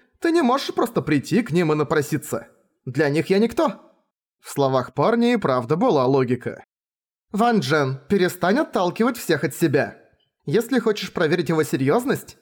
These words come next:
просто дай ему задание. Пусть достанет карточку приглашения. Выполнит, значит, заслужил доверие».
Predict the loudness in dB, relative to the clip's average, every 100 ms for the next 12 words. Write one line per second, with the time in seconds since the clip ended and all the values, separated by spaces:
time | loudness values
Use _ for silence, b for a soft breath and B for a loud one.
0 | -4 -2 -2 -2 2 2 2 2 2 2
1 | 2 0 -2 -8 _ _ B B 0 0
2 | 0 -2 -2 -2 -2 -2 -2 -6 -4 0
3 | 0 2 0 -2 -8 -16 _ _ -4 -2
4 | 2 2 0 -2 -10 _ _ -4 -2 -2
5 | -2 -2 -2 0 2 2 2 2 2 0